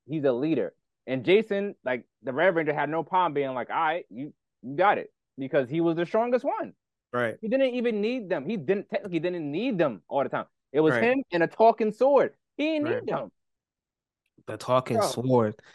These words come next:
Speaker 2: The
Speaker 1: What
Speaker 2: Sa-,
Speaker 1: was his
Speaker 2: Sabar?
Speaker 1: name?
Speaker 2: What's the name?
Speaker 1: Sabar?
Speaker 2: Sabar?
Speaker 1: I think it was,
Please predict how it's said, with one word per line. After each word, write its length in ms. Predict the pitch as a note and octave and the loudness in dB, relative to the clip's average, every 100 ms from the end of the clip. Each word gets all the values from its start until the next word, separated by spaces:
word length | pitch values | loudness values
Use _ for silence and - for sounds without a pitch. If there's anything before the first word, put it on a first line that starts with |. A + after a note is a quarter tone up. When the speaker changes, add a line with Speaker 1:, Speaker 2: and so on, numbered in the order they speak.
| _ _ - | _ _ -10
Speaker 2:
The 80 | B2 | -8
Speaker 1:
What 40 | |
Speaker 2:
Sa-, 240 | - D3 | 2 2
Speaker 1:
was 80 | C4 | 4
his 80 | A3+ | 2
Speaker 2:
Sabar? 420 | C3 D3+ D#3+ G#3 | 4 8 8 8
Speaker 1:
name? 100 | A3+ | 6
Speaker 2:
What's 160 | D#3+ F3 | 4 4
the 60 | |
name? 240 | F#3+ G3+ A3 | 6 6 6
Speaker 1:
Sabar? 220 | G#3 F#3+ | 6 6
Speaker 2:
Sabar? 240 | F3 A3 C4+ _ _ _ - | 6 6 2 _ _ _ 0
Speaker 1:
I 40 | |
think 160 | D#3+ D3 | 2 4
it 20 | |
was, 120 | D#3+ | 4